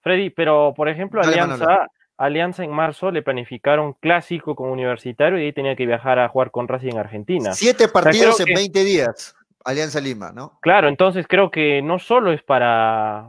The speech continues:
Speaker 1: para los equipos de provincia, sino también para algunos equipos de la capital que no andan de la mano con la idea que quiere hacer Lozano. Porque te apuesto que si era Binacional, le daban todas las facilidades del mundo. Entonces creo que por ahí estamos yendo un poco mal, a mi opinión.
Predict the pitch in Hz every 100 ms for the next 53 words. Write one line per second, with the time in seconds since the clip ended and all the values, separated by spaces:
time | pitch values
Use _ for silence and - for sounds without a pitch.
0 | 110 127 123 120 120 120 143 147 131 120
1 | 160 160 131 151 143 143 127 139 156 143
2 | 147 143 151 127 120 - 117 143 165 -
3 | _ - 165 190 220 233 247 226 190 170
4 | 165 202 254 226 160 156 156 202 226 160
5 | 196 190 190 165 156 262 196 98 - _
6 | _ _ _ _ _ _ _ 139 156 151
7 | 151 208 233 175 214 220 190 160 147 151
8 | 165 220 190 143 165 175 156 185 175 143
9 | 139 143 147 139 175 202 113 98 - _
10 | _ _ 156 156 143 190 214 196 - 175
11 | 214 - 165 - 214 202 208 202 - 160
12 | 180 196 143 131 123 127 143 196 147